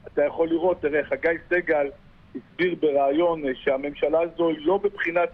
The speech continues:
סוף העולם, זה כל העניין הוא, צריך להזיז את, אה, נתניהו, כי גם הוא תמך, אה, אה, בהזזת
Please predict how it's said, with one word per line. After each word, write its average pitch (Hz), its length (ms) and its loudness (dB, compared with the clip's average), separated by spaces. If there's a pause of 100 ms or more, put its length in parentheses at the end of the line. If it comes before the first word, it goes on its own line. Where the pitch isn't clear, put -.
סוף 175 220 0
העולם, 156 460 2 (560)
זה 214 220 2 (160)
כל 208 220 2
העניין 202 340 0
הוא, 208 200 -4 (300)
צריך 196 300 -2
להזיז 185 680 -2
את, - 180 -6
אה, 175 80 2
נתניהו, 202 760 0
כי 160 180 -8 (320)
גם 175 140 0
הוא 165 300 -2
תמך, 170 320 2 (480)
אה, 156 40 0 (240)
אה, 143 220 0 (160)
בהזזת 143 760 0